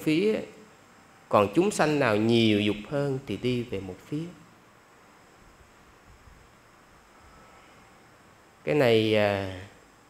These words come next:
nói nó hơi tế nhị, là cái dục của nam và nữ nó không giống nhau.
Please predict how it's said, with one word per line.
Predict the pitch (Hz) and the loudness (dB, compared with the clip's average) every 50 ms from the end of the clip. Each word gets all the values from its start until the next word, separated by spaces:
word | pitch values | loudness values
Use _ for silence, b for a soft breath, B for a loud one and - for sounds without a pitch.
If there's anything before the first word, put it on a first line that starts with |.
| - - _ - | -20 -20 _ -6
nói | - 127 131 139 156 185 185 | 2 4 4 6 6 4 2
nó | 180 175 | 0 0
hơi | 151 147 139 131 | 0 0 0 -2
tế | - - 151 156 | -2 -2 -2 -2
nhị, | 151 127 107 101 104 104 107 110 110 - - - _ _ _ _ _ _ _ _ _ - - - - - - - - - _ _ - - - - - - - - - - | -2 -2 -4 -4 -6 -10 -14 -16 -18 -20 -20 -20 _ _ _ _ _ _ _ _ _ -20 -20 -20 -20 -20 -20 -20 -20 -20 _ _ -20 -20 -20 -20 -20 -20 -20 -20 -20 -8
là | 123 113 110 | 0 0 0
cái | - - 185 175 | 2 2 0 2
dục | 151 143 123 98 - - | 4 4 4 4 2 -2
của | 120 127 143 | 0 0 2
nam | 156 151 147 143 139 139 | 4 4 4 4 2 2
và | 131 113 | 2 2
nữ | 107 101 98 101 123 - | 2 2 2 2 2 0
nó | 160 156 | -2 -2
không | 151 147 151 | -2 -2 -2
giống | 156 156 160 165 156 | -2 -2 -2 -4 -4
nhau. | 151 143 131 | -4 -4 -6